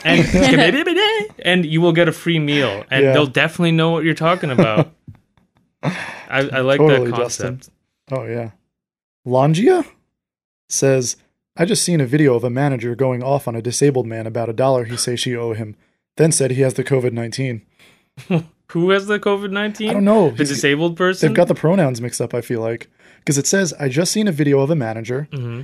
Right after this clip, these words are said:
Speaker 2: going off on a disabled man."
Speaker 1: Yeah.
Speaker 2: So, disabled man, we don't
Speaker 1: Yeah.
Speaker 2: know the gender of the manager yet. About a dollar, he say. So the disabled man,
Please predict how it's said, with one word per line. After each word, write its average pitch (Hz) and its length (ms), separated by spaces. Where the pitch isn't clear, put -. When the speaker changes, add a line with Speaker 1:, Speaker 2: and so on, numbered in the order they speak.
Speaker 2:
going 160 320
off 151 160
on 127 80
a 120 60
disabled 139 400
man." 110 380
Speaker 1:
Yeah. 113 200
Speaker 2:
So, 127 180
disabled 156 440
man, 117 400
we 135 80
don't 139 140
Speaker 1:
Yeah. 147 60
Speaker 2:
know 147 60
the 139 80
gender 135 200
of 127 40
the 120 60
manager 120 380
yet. 107 240
About 131 260
a 127 60
dollar, 143 360
he 180 260
say. 123 440
So - 140
the 120 80
disabled 131 400
man, 180 380